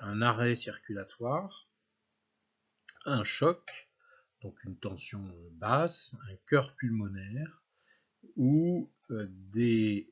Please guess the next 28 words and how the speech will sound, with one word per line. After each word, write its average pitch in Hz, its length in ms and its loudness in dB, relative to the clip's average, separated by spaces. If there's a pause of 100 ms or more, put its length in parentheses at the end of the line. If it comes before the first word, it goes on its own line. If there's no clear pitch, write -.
(140)
euh, 98 540 -10
un 95 140 -8
pouls 160 280 -8
paradoxal, 117 680 4
mais 127 100 0
c'est - 260 -10
pas 127 140 2
très 123 240 -4
facile 110 400 -6
à 101 80 -12 (100)
voir, 107 420 -10 (440)
et 101 60 0
enfin, 120 320 0
bien 101 240 -2
entendu, 101 560 -4
une 101 160 -4
altération 107 580 -4
de 110 60 -2
la 98 80 -6
conscience. - 680 -20 (340)
Une 113 80 -2
fois 220 220 4
que 190 60 0
vous 135 180 0
avez 101 260 0 (180)
bien 185 500 6 (160)
ré-, 120 480 2
euh, 101 180 -6